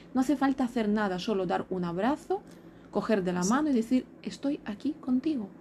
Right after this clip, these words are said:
Speaker 2: Es un desahogo.
Speaker 1: Ya está. No hay nada más. Las lágrimas también tienen una función dentro del organismo, es
Speaker 2: Totalmente.
Speaker 1: desintoxicarnos de aquello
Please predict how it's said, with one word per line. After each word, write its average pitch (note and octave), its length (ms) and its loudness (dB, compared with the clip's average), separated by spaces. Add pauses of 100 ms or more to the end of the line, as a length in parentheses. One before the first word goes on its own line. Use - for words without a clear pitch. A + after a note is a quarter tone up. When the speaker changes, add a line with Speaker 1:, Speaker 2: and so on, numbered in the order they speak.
(960)
Speaker 2:
Es A3+ 140 -6
un C4 120 -4
desahogo. A3 600 0 (480)
Speaker 1:
Ya B3 100 2
está. C#4 300 -2 (720)
No C4+ 160 8
hay D#4+ 100 4
nada D#4+ 260 2
más. B3 380 0
Las G#3 220 2
lágrimas E4+ 440 2
también C#4+ 340 0
tienen D#4 360 4 (300)
una C4+ 260 4
función A#3 560 2
dentro A3 320 4
del G3+ 160 0
organismo, F#3+ 520 -2
es G#3+ 80 4
Speaker 2:
Totalmente. A#3+ 100 8
Speaker 1:
desintoxicarnos C4 1040 6
de C4+ 80 8
aquello A3+ 540 6